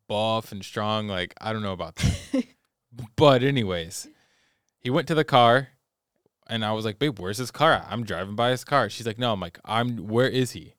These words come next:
Speaker 1: So Peyton shows me
Speaker 2: Well,
Speaker 1: where
Speaker 2: no, because you skipped so many parts.
Speaker 1: What did I
Speaker 2: We
Speaker 1: skip?
Speaker 2: got in the car and he didn't pull out. We sat in the car
Speaker 1: Oh,
Speaker 2: because
Speaker 1: I
Speaker 2: my
Speaker 1: forgot
Speaker 2: dad
Speaker 1: about
Speaker 2: was
Speaker 1: this.
Speaker 2: still in the store buying the
Speaker 1: Yes.
Speaker 2: thing he went for.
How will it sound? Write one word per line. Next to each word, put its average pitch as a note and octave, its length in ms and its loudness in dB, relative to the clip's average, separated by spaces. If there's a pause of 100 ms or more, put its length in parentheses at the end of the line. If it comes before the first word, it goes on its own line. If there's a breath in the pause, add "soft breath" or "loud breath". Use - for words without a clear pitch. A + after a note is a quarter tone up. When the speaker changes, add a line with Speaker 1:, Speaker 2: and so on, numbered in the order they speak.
(160)
Speaker 1:
So G2 80 -14
Peyton A#2 280 -8
shows G#2 240 -4
me - 100 -2
Speaker 2:
Well, D4+ 140 8
Speaker 1:
where D#4 80 4
Speaker 2:
no, C4+ 240 6
because C4+ 340 -6
you C4 220 -6
skipped - 280 -8
so B3+ 160 -6
many A3 160 -2
parts. A3+ 320 -8
Speaker 1:
What B2 100 -4
did A#2 80 -2
I - 20 -2
Speaker 2:
We A#2 40 -4
Speaker 1:
skip? - 260 2
Speaker 2:
got C#4 220 6
in C4 100 0
the A#3 80 0
car C4 500 2 (100)
and A#3+ 140 2
he A#3 160 2
didn't A#3 260 2
pull G#3+ 240 0
out. G#3+ 280 2
We B3+ 220 6
sat B3 220 4
in A#3+ 80 4
the A#3 60 2
car C4 160 10
Speaker 1:
Oh, B3 80 4
Speaker 2:
because C4 260 4
Speaker 1:
I C4 40 2
Speaker 2:
my A#3+ 160 4
Speaker 1:
forgot A3 160 4
Speaker 2:
dad C#4 260 10
Speaker 1:
about C#4 100 2
Speaker 2:
was C4 120 4
Speaker 1:
this. - 60 -2
Speaker 2:
still B3 280 4
in A#3+ 80 4
the A#3+ 100 2
store A#3 300 4
buying A3+ 500 6
the A3 60 4
Speaker 1:
Yes. G#3+ 80 -2
Speaker 2:
thing A3 220 2
he E4 300 6 (120)
went G3+ 260 -2
for. F#3+ 340 -2